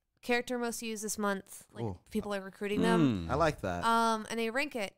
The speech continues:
Speaker 1: and then so, and then, like, they, as, like, you're waiting, you can go and, like, listen to all the little voice things.
Speaker 3: Yeah.
Speaker 1: But they also do a monthly ranking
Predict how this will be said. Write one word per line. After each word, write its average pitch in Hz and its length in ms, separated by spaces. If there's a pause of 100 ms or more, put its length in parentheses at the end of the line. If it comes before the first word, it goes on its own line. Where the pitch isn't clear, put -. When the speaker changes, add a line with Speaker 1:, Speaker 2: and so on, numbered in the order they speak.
Speaker 1:
and 226 200
then 220 320 (160)
so, 214 680 (440)
and 220 160
then, 214 160
like, 208 240
they, 202 420
as, 208 260
like, 196 160
you're 208 120
waiting, 254 260
you 226 140
can 208 120
go 202 160
and, 196 120
like, 190 120
listen 202 220
to 202 100
all 196 160
the 196 60
little 190 220
voice 247 320
things. 262 400
Speaker 3:
Yeah. 78 320 (500)
Speaker 1:
But 277 140
they 330 120
also 330 380
do 196 540 (240)
a 254 160
monthly 285 420
ranking 233 640